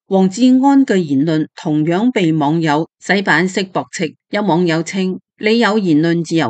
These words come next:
嘅權力，但他人亦有不准許仇視美國、吊銷你簽證嘅權力。美國共和黨海外事務組織共同創辦人余懷松表示，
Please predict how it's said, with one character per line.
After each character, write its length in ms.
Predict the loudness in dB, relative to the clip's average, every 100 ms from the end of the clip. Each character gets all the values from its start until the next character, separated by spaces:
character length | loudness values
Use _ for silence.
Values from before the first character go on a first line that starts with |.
| -4
嘅 100 | -8 -6
權 180 | -4 0
力， 160 | -2 -4 _ _
但 280 | -2 0 0
他 240 | -2 0 0
人 300 | 0 -2 -6
亦 180 | -6 -6 -2
有 340 | -2 -2 -4 -4
不 100 | -4
准 260 | -2 -2 -2
許 240 | 0 0
仇 240 | -2 -4 -8
視 280 | -6 -2 0
美 200 | 0 -2
國、 240 | -2 -4 -6 _ _
吊 160 | 0 0
銷 320 | 2 2 4
你 220 | 2 0
簽 220 | 0 -2 0
證 240 | 0 0
嘅 180 | -2 -4 -4
權 220 | -6 -4
力。 140 | -6 -10 _ _ -2
美 180 | 0
國 200 | 2 0
共 240 | 0 -2 0
和 200 | -2 -4
黨 280 | -4 -4 -4 -6 -2
海 160 | 0
外 280 | 2 2 0
事 200 | -2 -4
務 260 | -2 0 -2
組 240 | -4 -4
織 200 | -4 -6 -6
共 240 | -4 -4
同 260 | -4 -10 -10
創 280 | -8 -6 -6
辦 240 | -6 -4
人 200 | -4 -6 -8
余 140 | -2 0
懷 280 | 0 -2 -4
松 220 | -10 -10
表 220 | -10 -10
示， 320 | -8 -4 -4